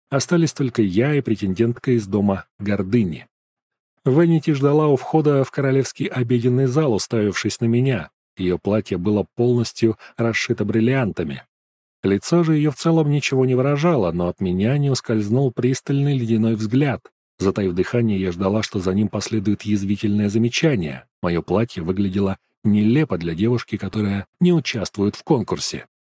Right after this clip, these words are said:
Но она также быстро отвела взгляд, тут же забыв обо мне. Я медленно выдохнула, понимая, что все равно ничего не могу поделать с тем, что обо мне думают. По крайней мере, она не стала высмеивать меня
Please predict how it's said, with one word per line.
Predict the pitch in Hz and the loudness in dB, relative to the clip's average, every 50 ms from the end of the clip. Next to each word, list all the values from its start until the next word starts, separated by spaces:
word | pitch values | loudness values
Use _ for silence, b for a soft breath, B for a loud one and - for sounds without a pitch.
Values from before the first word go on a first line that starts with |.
| _ _ - | _ _ -4
Но | 135 131 139 | -2 0 2
она | 143 147 156 170 170 165 - - _ _ _ _ - | 2 2 4 4 2 0 -2 -6 _ _ _ _ -8
также | - 139 139 131 139 123 | -6 -4 -2 0 0 0
быстро | 131 151 135 - - 127 | 0 0 -2 -2 -2 -4
отвела | 123 - - 123 120 120 113 | -2 0 0 2 2 2 2
взгляд, | 104 98 104 117 127 131 127 _ | 0 0 2 2 2 2 0 _
тут | - 127 120 110 | 0 0 0 2
же | 117 | 0
забыв | 104 104 107 98 98 107 104 - 95 | 0 0 0 0 0 0 0 0 -2
обо | 85 82 82 | -2 -2 -2
мне. | 80 80 76 73 69 - - _ _ _ _ _ _ _ _ - | -2 -4 -6 -6 -8 -10 -14 _ _ _ _ _ _ _ _ -4
Я | 110 101 92 | -2 0 2
медленно | 92 98 92 95 95 92 95 95 95 | 2 0 0 0 0 0 0 0 0
выдохнула, | 95 117 139 113 87 - - 85 80 78 | 2 2 2 0 0 -4 -4 -6 -6 -6
понимая, | - - 85 85 87 90 90 90 87 | -4 -4 -2 -2 0 0 -2 -2 -4
что | - - 92 | -6 -6 -6
все | 85 - - - 143 | -6 -4 -4 -2 -2
равно | 139 139 127 123 139 139 | 0 0 0 0 0 0
ничего | 135 123 120 - 113 110 127 | 0 0 -2 -2 0 0 2
не | 123 120 | 2 2
могу | 110 101 101 104 113 | 2 0 0 -2 -2
поделать | - 104 92 95 117 113 107 98 - | -2 -2 -2 0 0 0 0 -2 -4
с | - - | -8 -8
тем, | - 139 143 135 | -4 -2 -2 -2
что | - - - 117 | -2 -4 -4 -2
обо | 107 101 98 95 | 0 0 0 0
мне | 95 98 98 95 | 2 0 0 0
думают. | 95 110 135 123 92 80 71 64 - - - _ _ _ _ _ _ | 0 0 0 0 0 -4 -6 -10 -14 -18 -20 _ _ _ _ _ _
По | - 135 | -6 -4
крайней | - 165 170 170 165 160 | -2 0 2 4 4 4
мере, | 160 156 151 147 135 - _ _ _ _ | 4 4 2 2 0 -2 _ _ _ _
она | - 143 147 160 | -8 -4 -2 -2
не | 151 139 123 | 0 0 0
стала | - - 151 147 135 | 0 0 0 2 2
высмеивать | 120 117 - - 139 143 147 131 123 117 - | 2 0 0 0 0 2 2 2 2 2 0
меня | 123 120 123 120 117 | 0 0 2 0 0